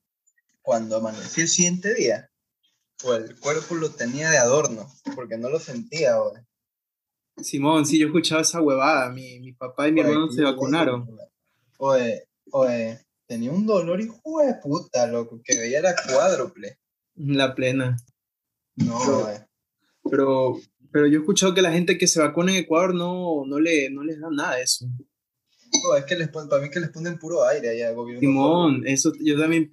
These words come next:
Speaker 2: porque mi, mi mamá me decía que, que por ahí se habían vacunado y, y decían que no les hacía nada, o sea, que estaban normales. Y yo decía, "Pero está lámpara", porque he escuchado que esa agua te tumba feísimo.
Speaker 1: Esa agua es agua.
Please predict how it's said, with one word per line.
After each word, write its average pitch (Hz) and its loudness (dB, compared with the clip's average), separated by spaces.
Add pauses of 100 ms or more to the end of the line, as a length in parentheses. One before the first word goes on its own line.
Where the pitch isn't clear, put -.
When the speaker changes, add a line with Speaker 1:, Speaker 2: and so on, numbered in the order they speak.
Speaker 2:
porque 139 -2
mi, 131 -6 (260)
mi 139 -4
mamá 139 2
me 156 4
decía 151 0
que, 135 -2 (640)
que 151 -2
por 151 2
ahí 147 4
se 165 -2
habían 156 4
vacunado 151 2
y, 127 0 (540)
y 147 -10
decían 165 -4
que 196 2
no 180 2
les 196 2
hacía 220 0
nada, 233 0
o 175 0
sea, 175 -6
que - -18
estaban 190 2
normales. 185 0 (300)
Y 147 -10
yo 147 2
decía, 160 2 (240)
"Pero 139 -2
está 151 0
lámpara", 143 2
porque 127 -8 (380)
he 143 -8
escuchado 156 2
que 160 -2
esa 165 0
agua 156 2
te 151 2
tumba 151 0
feísimo. 123 -2 (1120)
Speaker 1:
Esa 165 -8
agua 156 0
es 160 -2
agua. 147 -2